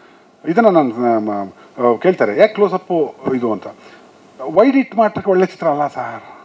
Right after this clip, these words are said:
ವೈಡ್ ಎಲ್ಲಿ ಇಡ್ಬೇಕು? ಕಣ್ಣಿನ lens ಏನು ಸರ್? Normal lens ಅಂತ ಕರಿತೀವಿ. ಕಣ್ಣಿನ lens fifty ಎಮ್ ಎಮ್.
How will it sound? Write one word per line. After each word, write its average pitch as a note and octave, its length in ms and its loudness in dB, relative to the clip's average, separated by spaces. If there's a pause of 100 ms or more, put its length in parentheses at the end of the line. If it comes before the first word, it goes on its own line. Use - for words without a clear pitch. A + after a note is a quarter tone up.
(680)
ವೈಡ್ A#3 180 6
ಎಲ್ಲಿ G#3+ 180 4
ಇಡ್ಬೇಕು? F3+ 280 -4
ಕಣ್ಣಿನ A3 320 -2
lens G3 340 -4
ಏನು E3 220 -6
ಸರ್? A#2 280 -8 (360)
Normal G3 320 4
lens C#3+ 220 -6
ಅಂತ B2+ 120 -10
ಕರಿತೀವಿ. E3 280 -12
ಕಣ್ಣಿನ G#3 320 -4
lens D#3 280 -8
fifty G3+ 300 -6
ಎಮ್ E3+ 180 -2
ಎಮ್. A2 300 -8